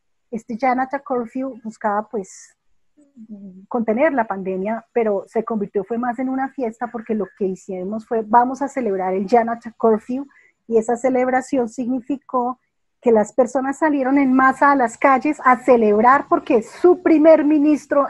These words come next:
era un hombre íntegro que sabía convocar las masas para que todos nos, entonces salieron con cacerolazos, o sea, una cosa que tú dices, "Pero, pero un momento, ¿no se supone que tenemos que hacer confinamiento?". No.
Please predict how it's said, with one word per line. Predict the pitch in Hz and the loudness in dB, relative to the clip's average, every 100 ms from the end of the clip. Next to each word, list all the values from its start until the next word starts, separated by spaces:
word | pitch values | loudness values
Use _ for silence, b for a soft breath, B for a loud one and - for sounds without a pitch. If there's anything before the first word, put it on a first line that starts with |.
| - | 2
era | 269 247 240 240 B B | 4 4 2 0 B B
un | - 262 | -2 2
hombre | 262 254 226 254 254 - _ | 4 2 2 2 0 -6 _
íntegro | 320 330 320 311 294 269 | 6 6 6 2 2 0
que | 254 | -2
sabía | 233 196 196 208 208 226 226 _ | -4 -2 0 2 2 0 -6 _
convocar | - 247 214 202 - 214 | 4 4 4 0 4 4
las | 208 202 262 | 4 -2 0
masas | 277 262 262 | 0 0 -4
para | - 208 | -6 -8
que | 185 - | -8 -10
todos | - 233 220 | 0 2 2
nos, | 233 220 | 0 -6
entonces | 220 220 220 | -8 -2 -2
salieron | 254 240 208 | 0 -2 -4
con | 220 254 | -4 -8
cacerolazos, | 247 233 226 196 202 208 247 247 _ B | -6 -6 -2 -2 -2 -6 -6 -10 _ B
o | 233 | -2
sea, | 285 285 254 233 b b b _ - | 2 4 4 2 b b b _ -8
una | 269 | -8
cosa | 277 320 302 320 | 0 0 2 -2
que | 320 | -2
tú | 294 | -2
dices, | 240 254 285 269 - - | -4 -4 -4 -6 -8 -4
"Pero, | 240 208 | -2 -2
pero | - 208 | -4 -6
un | |
momento, | 202 226 269 - | -4 -4 -4 -6
¿no | 180 | -12
se | 190 | -12
supone | - 202 220 | -12 -8 -8
que | 233 | -8
tenemos | 220 202 214 | -10 -8 -8
que | 240 | -10
hacer | 220 196 | -12 -10
confinamiento?". | 220 254 220 196 214 220 240 | -10 -6 -6 -4 -4 -4 -6
No. | 202 185 | -4 -4